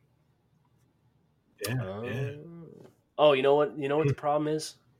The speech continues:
Speaker 2: I moved my cells
Speaker 1: <laughs>
Speaker 2: over, my
Speaker 1: To read
Speaker 2: spreadsheet.
Speaker 1: the read?
Speaker 2: It moved
Speaker 1: Yeah,
Speaker 2: over a
Speaker 1: yeah.
Speaker 2: row. Yeah. So, makes more <laughs> sense now.
Speaker 1: Man, I wish this was, like, eight and a half.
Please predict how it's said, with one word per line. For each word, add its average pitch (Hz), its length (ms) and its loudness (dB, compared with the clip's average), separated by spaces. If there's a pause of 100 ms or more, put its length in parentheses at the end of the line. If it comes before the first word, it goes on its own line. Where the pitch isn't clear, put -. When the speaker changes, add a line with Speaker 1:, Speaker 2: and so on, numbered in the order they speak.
(1000)
Speaker 2:
I 123 80 -4
moved 135 280 -6
my 120 140 0
cells 117 440 0
Speaker 1:
<laughs> - 0 -
Speaker 2:
over, 95 400 -6 (160)
my 113 120 -6
Speaker 1:
To - 200 -6
read 123 100 2
Speaker 2:
spreadsheet. 120 260 4
Speaker 1:
the 117 100 2
read? 117 220 2 (380)
Speaker 2:
It 123 100 -6
moved 117 280 -4
Speaker 1:
Yeah, 117 60 2
Speaker 2:
over 107 220 -2
a 92 80 -6
Speaker 1:
yeah. 95 80 -6
Speaker 2:
row. 92 280 -6 (280)
Yeah. 107 200 -4 (420)
So, 98 280 -4 (1700)
makes 101 240 -8
more 101 120 -8
<laughs> - 0 -
sense - 400 -4
now. - 260 -14 (180)
Speaker 1:
Man, 185 200 12
I 170 80 12
wish 175 200 12
this - 160 8
was, 139 160 10
like, 139 360 8 (1300)
eight 139 160 6
and 113 100 -4
a 117 60 2
half. 110 460 2